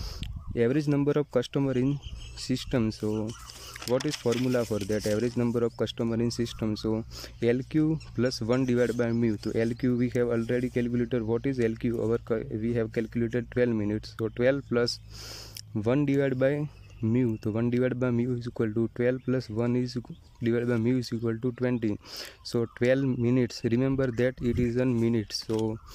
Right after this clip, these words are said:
one divided by twenty is equal to zero point zero five hours. Multiply by sixty minutes. So three minutes. So total fifteen minutes. We have to calculate all the answer in minutes. So our third question is already solved.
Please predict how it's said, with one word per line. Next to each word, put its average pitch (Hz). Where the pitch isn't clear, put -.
one 123
divided 123
by 123
twenty 117
is 120
equal 120
to 123
zero 117
point 120
zero 123
five 123
hours. 120
Multiply 127
by 131
sixty 120
minutes. 110
So 120
three 127
minutes. 107
So 110
total 135
fifteen 123
minutes. 107
We 123
have 120
to 147
calculate 135
all 131
the 131
answer 117
in 117
minutes. 117
So 107
our 110
third 123
question 123
is 120
already 120
solved. 113